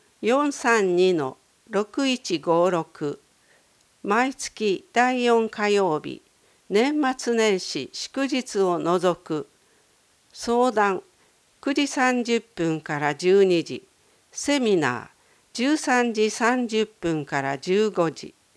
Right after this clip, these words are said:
無料法律相談、要予約。電話、五一の六六一五。十月二十三日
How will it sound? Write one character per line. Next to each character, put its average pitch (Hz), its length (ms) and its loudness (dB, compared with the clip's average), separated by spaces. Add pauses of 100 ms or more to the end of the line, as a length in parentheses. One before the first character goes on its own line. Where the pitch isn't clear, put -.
(1700)
無 226 200 4
料 220 340 4 (220)
法 254 240 0
律 262 320 -2
相 202 340 2
談、 123 240 -6 (420)
要 254 300 2
予 160 160 2
約。 151 480 -4 (640)
電 214 320 4
話、 185 260 -2 (360)
五 269 340 4
一 269 380 0
の 147 260 0 (220)
六 214 340 0
六 254 360 2
一 165 360 -2
五。 160 340 0 (2000)
十 277 320 2
月 240 400 4
二 262 180 4
十 196 260 2
三 185 380 0
日 - 400 -6